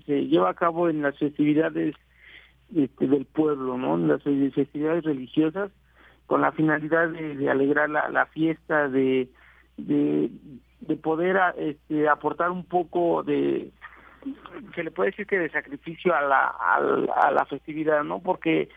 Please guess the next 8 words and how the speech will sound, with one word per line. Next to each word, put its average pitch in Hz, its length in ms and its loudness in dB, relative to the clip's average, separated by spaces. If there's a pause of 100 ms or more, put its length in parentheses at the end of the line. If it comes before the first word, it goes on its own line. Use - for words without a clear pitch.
(320)
como 160 280 2
tal 190 200 -2
nosotros 202 460 -2
como 156 240 0
maromeros 151 500 2
representamos 151 800 0
ahí 147 220 4
una, 147 520 4